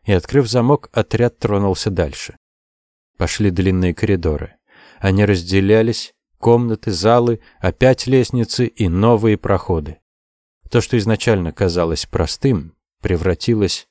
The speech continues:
в лабиринты. И вдруг кто-то вскрикнул. «Что там?»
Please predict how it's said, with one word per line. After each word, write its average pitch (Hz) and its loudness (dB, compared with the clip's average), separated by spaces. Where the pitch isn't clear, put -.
в 92 -4
лабиринты. 87 -2
И 110 2
вдруг 156 2
кто-то - -4
вскрикнул. - -6
«Что - 2
там?» 78 -6